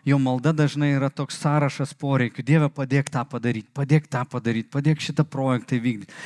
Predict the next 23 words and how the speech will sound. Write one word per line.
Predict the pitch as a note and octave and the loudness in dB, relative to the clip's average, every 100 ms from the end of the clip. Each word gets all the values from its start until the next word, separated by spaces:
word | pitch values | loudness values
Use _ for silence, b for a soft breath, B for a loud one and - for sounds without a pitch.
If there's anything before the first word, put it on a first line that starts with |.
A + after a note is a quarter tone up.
| B | B
Gerus | B2+ D3+ F3 E3+ - | 2 2 2 -4 -6
dalykus | B2+ B2 B2 - E3+ - B B B | -4 -4 -4 -2 -2 -4 B B B
jis | C3 - | -2 0
atneša | F3 C#3+ D3+ C3+ C3 | 2 4 2 0 -4
prieš | C3 B2+ | -4 -4
Dievą | A2 D3 C#3 | 2 4 4
ir | C3+ | 2
meldžiasi | C3 C#3+ D3 C3+ C3 - B B | 2 4 4 4 -2 -6 B B
ir | C3 A#2+ | 0 0
nori | C3+ D3+ | 2 2
matyt | D#3+ D3+ D3+ C3 | 2 0 -2 -8
sėkmę. | - C3 A#2 - F#2 _ _ _ _ _ _ _ _ _ _ _ _ | -4 -2 -2 -8 -20 _ _ _ _ _ _ _ _ _ _ _ _
Ketvirtoj | - - A#2 C#3+ C3+ C3 | -12 -8 -4 -4 0 0
buveiniai | C3 A#2+ C3+ B2+ A#2+ A2 B B B B B _ | 0 0 2 2 -2 -6 B B B B B _
žmogus | - A#2+ A#2 - | -8 -8 -6 -6
išmoksta | B2 C#3 B2 A#2 - | -4 -2 -2 -4 -4
nurimti, | A#2 A#2 C3 C3+ - - _ _ _ _ _ _ A2 | -2 2 2 2 -2 -14 _ _ _ _ _ _ -6
mokosi | C3 D#3 A#2+ - A#2+ | -2 0 -2 -6 -4
nurimti | A#2 C3+ C#3+ - | 0 2 2 -2
ir | |
tai | - C#3 | 2 2
nėra | C#3 C3 B2 | 4 0 0
lengva. | B2 A#2+ G2 F#2 | -2 -4 -8 -16